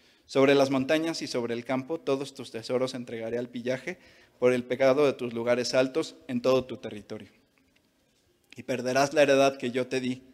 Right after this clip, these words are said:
Te haré servir a tus enemigos en tierra que no conociste, porque fuego habéis encendido en mi furor, que para siempre arderá. Así ha dicho Jehová", la consecuencia del pecado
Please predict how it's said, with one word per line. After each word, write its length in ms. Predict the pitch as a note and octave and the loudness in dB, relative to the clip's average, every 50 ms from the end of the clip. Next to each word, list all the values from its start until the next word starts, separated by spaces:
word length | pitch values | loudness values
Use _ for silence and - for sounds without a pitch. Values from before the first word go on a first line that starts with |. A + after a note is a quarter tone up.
| _ _ _ _ _ _ _ _ _ _ _ | _ _ _ _ _ _ _ _ _ _ _
Te 80 | C3+ | 0
haré 160 | C3+ C3 C#3 C#3+ | 4 4 4 4
servir 420 | - D#3+ C#3+ C#3 C3 C#3 D3 D3+ | 2 0 0 0 0 2 2 2
a 100 | D3+ D3 | 2 0
tus 160 | - B2 - | -2 -10 -8
enemigos 540 | C3 A#2+ A#2+ A2+ A#2+ B2 B2+ B2+ C#3+ C#3 - | -6 -6 -4 -4 -2 -4 -2 -2 -4 -4 -4
en 120 | C3 A#2+ | -8 -6
tierra 300 | - - B2+ B2 C#3 C3+ | -2 -2 0 2 0 -2
que 100 | C3+ B2+ | -2 -4
no 120 | A#2 B2 A#2+ | -8 -8 -6
conociste, 640 | A#2+ B2+ B2 A#2+ A2+ - B2 A#2 - - - _ _ _ _ _ _ _ _ _ _ _ _ _ _ | -6 -8 -8 -8 -8 -10 -10 -10 -10 -12 -14 _ _ _ _ _ _ _ _ _ _ _ _ _ _
porque 280 | - B2+ B2+ - C#3 B2+ | -2 -2 0 0 -2 0
fuego 300 | - D3 D3+ D3 D3+ D3+ | 4 6 6 8 8 8
habéis 280 | D3 C#3+ C#3+ C#3 - | 8 8 6 4 0
encendido 520 | D#3 D3 C#3+ - C3+ A#2+ A#2+ B2 C3 C3+ C#3 | -4 -4 -4 -4 -2 -2 0 0 0 0 0
en 80 | B2+ | 0
mi 100 | B2+ A#2+ | 0 -4
furor, 540 | A#2 - B2 A#2 B2 C#3 E3 - - - - - - - _ _ | -4 -6 -2 0 2 2 2 0 -6 -18 -20 -20 -20 -20 _ _
que 120 | _ C#3 C3 | _ -8 -2
para 240 | - B2+ A#2+ A#2 | 0 0 0 0
siempre 340 | A2+ - C3 B2+ B2+ C3+ C3 | 0 -2 -2 -4 -2 -2 -2
arderá. 400 | C3 B2 A#2+ G#2+ A2 A2 A2+ A#2 - - _ _ _ _ _ _ _ _ _ _ _ _ _ _ _ _ _ _ _ _ - | -2 -2 -4 -6 -8 -10 -12 -14 -16 -20 _ _ _ _ _ _ _ _ _ _ _ _ _ _ _ _ _ _ _ _ -8
Así 300 | C#3 C3 - D#3+ E3 F3 | -4 -2 2 6 6 6
ha 80 | E3+ | 6
dicho 340 | D#3 D#3 D3+ - - E3+ D#3 | 6 4 0 0 -4 -6 -6
Jehová", 400 | - - B2 A#2 A#2 A#2+ A#2+ A#2+ - - _ - - - _ - - _ _ _ _ _ _ _ _ _ _ _ _ _ _ _ _ _ _ _ _ _ _ _ _ _ | -4 -4 -4 -2 -2 -2 -4 -6 -12 -14 _ -14 -14 -14 _ -20 -20 _ _ _ _ _ _ _ _ _ _ _ _ _ _ _ _ _ _ _ _ _ _ _ _ _
la 120 | C3 B2 | -12 -10
consecuencia 580 | - C3+ B2 - C3 - - B2+ B2 A#2+ C#3 C3+ | -8 -8 -10 -10 -10 -6 -6 -6 -4 0 0 0
del 100 | B2+ - | 0 0
pecado 400 | - A2 - A#2+ A#2 A2+ - | -4 -10 -8 -6 -6 -8 -8